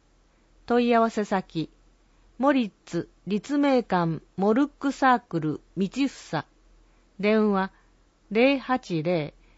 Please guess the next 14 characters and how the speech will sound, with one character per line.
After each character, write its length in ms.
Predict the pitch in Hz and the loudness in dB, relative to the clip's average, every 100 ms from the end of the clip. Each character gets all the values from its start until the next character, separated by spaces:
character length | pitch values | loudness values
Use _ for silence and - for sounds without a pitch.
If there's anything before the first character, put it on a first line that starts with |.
| _ - | _ -4
二 360 | 240 277 277 | -2 0 0
四 320 | 277 262 190 | 0 2 2
七 280 | 170 185 220 | 0 0 0
六 300 | 208 202 175 | 0 -2 -4
の 240 | 156 147 - _ _ 208 | -4 -4 -8 _ _ -2
四 320 | 226 285 262 | 0 0 -4
九 360 | - 262 214 | -4 0 0
七 340 | 160 165 190 196 | 0 0 0 -2
五。 360 | 165 165 139 - _ _ _ _ _ _ _ _ _ _ _ _ _ _ _ _ _ _ _ _ | -2 -4 -4 -10 _ _ _ _ _ _ _ _ _ _ _ _ _ _ _ _ _ _ _ _
親 300 | - 214 254 | -2 2 4
の 180 | 277 262 247 | 2 0 -2
集 160 | - 202 196 | -4 0 0
い。 180 | 185 - _ _ _ _ _ _ _ _ _ - | -2 -8 _ _ _ _ _ _ _ _ _ -4
時、 440 | 208 - 214 208 | -4 -2 -6 -6